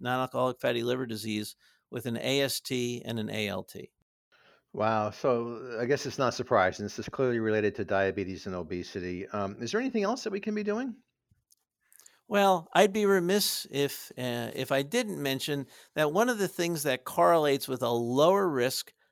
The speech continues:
Speaker 1: of progression to anyone with liver disease is coffee. Two to four cups a day,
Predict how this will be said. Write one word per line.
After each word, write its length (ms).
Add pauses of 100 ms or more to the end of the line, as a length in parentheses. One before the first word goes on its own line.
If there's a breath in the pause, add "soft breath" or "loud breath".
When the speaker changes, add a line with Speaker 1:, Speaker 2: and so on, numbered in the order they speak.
(120)
Speaker 1:
of 320
progression 800 (480)
to 220 (120)
anyone 560
with 220
liver 260
disease 640 (180)
is 200
coffee. 460
Two 180
to 80
four 240
cups 320
a 40
day, 360